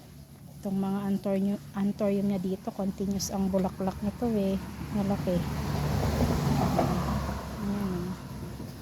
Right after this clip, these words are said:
Kasabit lang dyan yung mga epicea, spider plant.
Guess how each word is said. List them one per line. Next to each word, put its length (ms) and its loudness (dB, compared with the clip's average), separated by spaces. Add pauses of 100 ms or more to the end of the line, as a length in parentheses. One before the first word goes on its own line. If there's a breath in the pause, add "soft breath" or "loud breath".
(240)
Kasabit 480 -6
lang 240 0
dyan 240 0
yung 160 0
mga 320 -2
epicea, 720 0 (560)
spider 480 -2 (160)
plant. 400 2